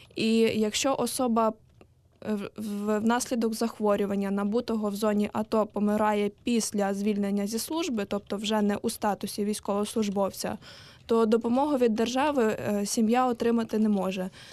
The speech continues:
Не може також отримати жодного статусу, тобто посвідчення члена сім'ї загиблого теж отримати не можна.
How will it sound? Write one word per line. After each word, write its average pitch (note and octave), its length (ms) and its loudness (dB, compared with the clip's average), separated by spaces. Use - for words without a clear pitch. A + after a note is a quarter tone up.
Не A3+ 60 2
може C#4+ 300 2
також B3+ 400 -2
отримати A3+ 400 0
жодного A3+ 420 0
статусу, G3 580 -6
тобто - 280 -10
посвідчення G#3+ 580 -2
члена G#3 320 -2
сім'ї G#3 280 -2
загиблого A3 560 -2
теж A3+ 260 -4
отримати G#3+ 480 -2
не G3+ 100 0
можна. G3 420 -6